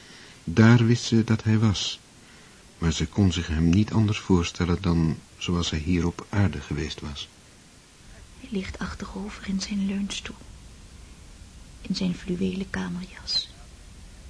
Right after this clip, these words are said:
Speaker 2: Hij steunt zijn hoofd op zijn mager, bleke hand.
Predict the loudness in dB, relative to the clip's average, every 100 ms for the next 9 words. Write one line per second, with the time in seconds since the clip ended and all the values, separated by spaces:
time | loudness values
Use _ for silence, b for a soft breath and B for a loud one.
0 | -20 -20 -20 -20 -20 -20 -20 -20 -14 -10
1 | -6 -2 -2 -2 -2 -2 -2 -4 -8 -10
2 | -6 -4 -4 -6 -10 -16 -12 -10 -6 -6
3 | -6 -6 -8